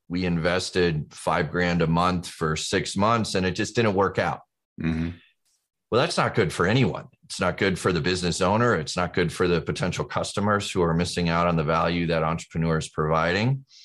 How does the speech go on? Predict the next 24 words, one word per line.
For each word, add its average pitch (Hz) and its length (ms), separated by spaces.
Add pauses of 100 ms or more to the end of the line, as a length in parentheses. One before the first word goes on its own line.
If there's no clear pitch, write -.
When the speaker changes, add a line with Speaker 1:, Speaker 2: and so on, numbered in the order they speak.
(260)
Speaker 1:
And 113 80
it's - 100
not 175 140
good 135 160
for 113 140
the 95 80
marketer. 82 520 (800)
And 95 220
I, 92 240
I 98 120
don't 92 200
think 107 160
it's - 120
the 90 60
marketer's 117 460
fault. 117 300
I 95 40
don't 95 180
think 92 140
it's 82 140
the 78 60
business 87 400
owner's 110 340
fault. 85 460